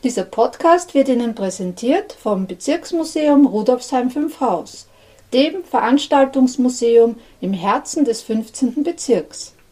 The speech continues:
Das Museum bietet Ausstellungen, Veranstaltungen und Events für Erwachsene und Kinder und diesen Podcast.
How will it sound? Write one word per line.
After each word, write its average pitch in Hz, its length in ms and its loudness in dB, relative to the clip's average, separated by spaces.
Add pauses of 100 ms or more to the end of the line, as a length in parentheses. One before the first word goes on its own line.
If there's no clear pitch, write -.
(460)
Das - 140 -10
Museum 214 540 2
bietet 185 480 -6
Ausstellungen, 277 920 4
Veranstaltungen 254 1300 0
und 214 180 -4
Events 202 720 -2
für 247 140 2
Erwachsene 220 680 -2
und 339 160 -6
Kinder 214 500 2 (640)
und 208 280 2
diesen 285 240 0
Podcast. - 720 -4